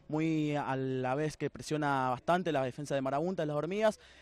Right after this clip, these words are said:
que ahora va a probar el scrum, en un scrum que ambos clubes tienen de muy buen peso y muy buena técnica.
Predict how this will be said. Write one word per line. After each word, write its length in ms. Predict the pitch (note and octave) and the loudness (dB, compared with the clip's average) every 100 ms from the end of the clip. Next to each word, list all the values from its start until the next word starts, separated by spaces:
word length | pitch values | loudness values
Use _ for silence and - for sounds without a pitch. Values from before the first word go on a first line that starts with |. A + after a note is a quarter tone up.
| - | -4
que 220 | F3+ F#3+ | 0 4
ahora 320 | E3+ F#3+ G3+ | 6 6 6
va 120 | F#3 | 4
a 80 | F3+ | 2
probar 320 | E3+ E3+ F#3+ | 4 4 4
el 140 | F3+ D#3 | 4 -2
scrum, 380 | - F#3 G#3 C#3+ | 2 2 2 0
en 80 | |
un 160 | D3 D#3+ | -4 -6
scrum 300 | - E3 E3+ | -2 -2 -2
que 260 | E3 F#3 - | -2 -2 -2
ambos 560 | C#3 D#3+ E3 D#3 C#3+ - | -4 0 2 2 0 -8
clubes 500 | E3 F3+ F#3+ F#3+ - - _ | 2 4 4 2 -4 -20 _
tienen 500 | D3+ D#3+ D#3+ D#3 D3 | -2 0 0 0 0
de 380 | C#3 C3+ C3 B2+ | 0 -2 -2 -2
muy 160 | C#3 E3 | -2 0
buen 220 | D#3+ D#3 | 0 0
peso 360 | F3 F#3 F#3+ | -2 -2 -2
y 60 | D#3+ | -2
muy 180 | C#3+ D3+ | -2 -2
buena 640 | D3+ D3+ D3 C#3+ C3+ B2+ | -2 0 0 0 -2 -2
técnica. 460 | B2 A2 G#2+ G#2 | -6 -8 -8 -12